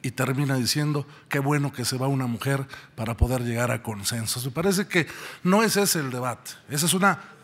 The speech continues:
lógica de la sinrazón. Esos son los motivos por los cuales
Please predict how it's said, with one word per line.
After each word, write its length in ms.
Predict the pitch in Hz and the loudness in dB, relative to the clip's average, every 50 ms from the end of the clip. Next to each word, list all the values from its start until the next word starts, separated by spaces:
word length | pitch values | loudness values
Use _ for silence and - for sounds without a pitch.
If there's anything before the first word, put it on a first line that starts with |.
| - - - | -20 -6 2
lógica 580 | 156 165 190 - - 208 202 - - 196 190 | 6 8 8 8 6 4 0 2 4 4 6
de 120 | 170 156 151 | 6 4 2
la 140 | 147 135 120 | 2 2 2
sinrazón. 960 | - - 156 147 135 147 143 131 127 143 143 131 - 170 175 165 139 113 - - - - - - - - - - - - _ _ | 2 0 0 -2 -2 -2 -2 0 0 0 2 4 6 8 8 8 6 4 -2 -8 -14 -20 -20 -20 -20 -20 -20 -20 -20 -20 _ _
Esos 260 | - 208 - - 220 - | 2 2 4 4 2 2
son 220 | 214 208 220 220 | 2 2 2 2
los 160 | 208 180 156 | 2 0 0
motivos 760 | 160 156 151 - - 220 233 254 190 196 175 180 - - - - - - - - - - - | 0 0 0 0 2 2 2 4 4 4 2 2 0 -4 -6 -10 -16 -20 -20 -20 -20 -18 -2
por 200 | - 151 147 147 | 0 2 2 2
los 180 | 147 147 135 - | 2 0 0 0
cuales 580 | - 196 208 214 214 190 185 175 - - - | 4 6 6 6 6 4 2 2 0 -2 -4